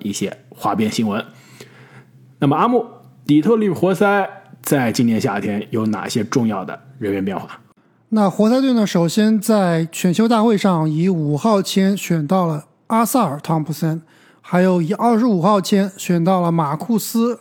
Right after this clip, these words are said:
Speaker 2: 塞萨尔。在交易市场上呢，其实是从篮网队啊用两个次轮签啊买来了神射手乔哈里斯，然后呢又从这个华盛顿奇才啊用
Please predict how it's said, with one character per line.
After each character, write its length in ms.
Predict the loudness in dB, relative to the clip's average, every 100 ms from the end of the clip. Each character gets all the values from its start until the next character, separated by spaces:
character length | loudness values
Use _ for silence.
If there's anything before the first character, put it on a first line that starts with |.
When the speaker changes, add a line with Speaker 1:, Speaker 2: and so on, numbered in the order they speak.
| -12
Speaker 2:
塞 420 | -6 -2 0 0
萨 280 | 0 -2 -2
尔。 180 | -8 -18 _ _
在 320 | -2 2 2
交 260 | 2 2 2
易 120 | 0
市 120 | 0
场 140 | 0 2
上 180 | 2 0
呢， 40 |
其 180 | 0 0
实 120 | 2
是 100 | 0
从 240 | 0 0
篮 180 | 2 2
网 220 | 0 0
队 100 | 0 0
啊 60 |
用 240 | 0 0 0
两 320 | -2 -2 -2
个 140 | -2
次 240 | -2 -2 0
轮 180 | 2
签 200 | 2 2
啊 40 | 2
买 220 | 0 -2
来 80 | -2
了 260 | 0 -2 -6
神 240 | -2 0
射 180 | 2 2
手 160 | 2 0
乔 200 | 0 0
哈 160 | 2
里 100 | 2
斯， 260 | 0 0 -2 -4 -20 -20 -20 -2
然 120 | 2
后 140 | 4 4
呢 100 | 2
又 160 | 2
从 360 | 2 2 2 2
这 100 | 2
个 240 | 0 0 -4 -12 _ _ -18 -6
华 200 | -2 2
盛 160 | 2
顿 160 | 2 0
奇 180 | 0 2
才 220 | 4 2
啊 100 | 2
用 240 | 2 0